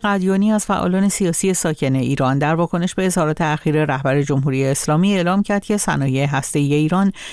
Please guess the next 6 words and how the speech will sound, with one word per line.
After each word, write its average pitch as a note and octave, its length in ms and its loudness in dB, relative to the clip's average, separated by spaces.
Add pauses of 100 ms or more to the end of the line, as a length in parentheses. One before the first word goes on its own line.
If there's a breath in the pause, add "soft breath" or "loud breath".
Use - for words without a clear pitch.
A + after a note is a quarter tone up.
(180 loud breath)
به A3+ 160 0
ابزاری A3 400 0
برای G#3 340 2
حفظ A3+ 280 -2
حکومت F3 480 0
غیرقانونی، C#3 880 0